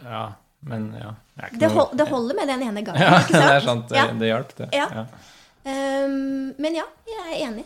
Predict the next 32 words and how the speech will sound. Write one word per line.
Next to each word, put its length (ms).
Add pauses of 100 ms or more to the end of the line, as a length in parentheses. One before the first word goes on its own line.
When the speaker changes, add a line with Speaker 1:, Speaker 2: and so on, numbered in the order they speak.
Speaker 2:
at, 260
eh, 800
og 100
det 140
trenger 240
ikke 80
å 60
bare 120
være 220
familien 800
som, 240 (240)
eh, 300 (120)
som 240
hjelper 300
til, 140
da. 100
Kan 160
jo 80
være 160
Speaker 1:
Ja, 240
ja, 220 (100)
Speaker 2:
venner, 220
Speaker 1:
nei, 100
Speaker 2:
ikke 60
Speaker 1:
ja, 100
Speaker 2:
sant? 220
Speaker 1:
men, 100
eh, 140 (100)
bare 100
sånn 140
her, 160
eh, 160